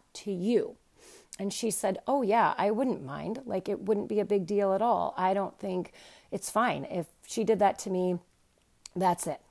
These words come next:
right? And so here she is saying she's treating her sister the way that she would like to be treated. It was completely fine with her. Well, her sister's actions were clearly saying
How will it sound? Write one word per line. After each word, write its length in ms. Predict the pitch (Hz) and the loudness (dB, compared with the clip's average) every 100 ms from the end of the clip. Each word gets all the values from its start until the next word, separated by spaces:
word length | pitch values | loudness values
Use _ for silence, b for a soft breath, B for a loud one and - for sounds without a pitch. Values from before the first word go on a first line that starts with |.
| _ 214 | _ -6
right? 240 | 226 - | -4 -4
And 160 | 220 220 | -2 0
so 380 | - 214 202 208 | 6 8 8 2
here 260 | - 233 | 0 0
she 200 | 240 277 | 2 0
is 320 | 175 - 220 - b b | 0 -2 -8 -10 b b
saying 580 | - 247 196 147 170 - b b | -4 0 0 0 -8 -12 b b
she's 440 | - - 240 262 - | -12 0 2 2 0
treating 360 | - 185 180 | 0 2 2
her 120 | 156 180 | -2 -4
sister 500 | - 156 - 202 202 | -4 -4 -2 -4 0
the 140 | 202 | 2
way 200 | 175 180 | 2 4
that 200 | 220 233 | 2 -2
she 240 | - 349 | 0 4
would 120 | 330 - | 4 4
like 200 | 165 - | 0 -4
to 80 | |
be 100 | 147 | -8
treated. 440 | 139 - - - - _ _ _ | -6 -8 -8 -10 -16 _ _ _
It 60 | - | -12
was 100 | 151 | -12
completely 540 | - 180 - 254 208 | -8 -8 0 2 2
fine 260 | 214 196 180 | 2 0 -2
with 160 | 170 - | -4 -6
her. 240 | 143 - _ - | -12 -12 _ 2
Well, 480 | 202 202 156 165 b b b b | 6 6 4 0 b b b b
her 180 | - 185 | -4 -2
sister's 640 | - - 196 - 196 185 - | -2 -2 -2 -2 -2 -2 -4
actions 720 | 170 - - 208 240 262 - b b b - | -4 -4 -4 -4 -4 -6 -12 b b b -6
were 300 | 180 185 - | -4 -4 -8
clearly 1080 | - - - 220 240 277 269 196 - - - _ _ _ - | -20 -14 -4 0 2 2 4 2 0 -8 -16 _ _ _ -8
saying 540 | - 180 156 131 - | 2 4 2 -4 -12